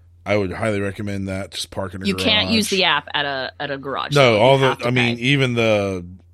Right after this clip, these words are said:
Speaker 1: the city garages, I don't think you can use the app. You have
Speaker 2: No.
Speaker 1: to pay in the garage. Um, but all, but know that there are city garages and there are private garages, so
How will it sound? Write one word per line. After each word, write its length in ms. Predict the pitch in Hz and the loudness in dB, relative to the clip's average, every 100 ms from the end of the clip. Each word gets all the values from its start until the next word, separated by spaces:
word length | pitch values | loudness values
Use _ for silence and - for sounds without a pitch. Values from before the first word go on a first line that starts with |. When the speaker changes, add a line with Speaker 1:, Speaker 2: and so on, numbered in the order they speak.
| - - - _ - | -20 -20 -20 _ -14
Speaker 1:
the 160 | 110 | -10
city 320 | 98 - 113 104 | -6 -4 -2 -4
garages, 480 | 92 87 85 80 | -4 -6 -6 -8
I 80 | 85 | -10
don't 160 | 82 82 | -12 -14
think 140 | 85 | -14
you 100 | 82 | -16
can 140 | 80 82 | -14 -12
use 180 | 82 | -12
the 140 | 80 76 | -12 -12
app. 200 | 73 - | -12 -12
You 100 | 147 | -12
have 80 | 127 | -12
Speaker 2:
No. 60 | 160 | -14
Speaker 1:
to 40 | |
pay 260 | - 87 82 | -12 -10 -10
in 140 | 82 | -10
the 60 | 80 | -10
garage. 520 | 80 78 76 80 - - - - - - - | -12 -10 -10 -12 -16 -20 -20 -20 -20 -20 -10
Um, 580 | 101 95 90 80 78 - - | -4 -4 -4 -8 -12 -18 -12
but 400 | 117 110 101 - | -4 -2 -4 -4
all, 340 | 113 131 123 | 2 2 2
but 360 | 117 113 107 98 | -4 -6 -6 -4
know 240 | 120 117 | 0 2
that 80 | 117 | 2
there 180 | 104 104 | 2 0
are 140 | 104 | 0
city 280 | - 110 104 | -2 -2 -2
garages 460 | 98 104 95 95 87 | -2 0 0 0 -4
and 80 | 85 | -6
there 100 | 82 | -6
are 60 | |
private 380 | 80 87 80 71 | -6 -8 -8 -10
garages, 560 | 76 71 67 71 - - | -12 -10 -10 -12 -12 -8
so 420 | 80 73 71 | -6 -6 -10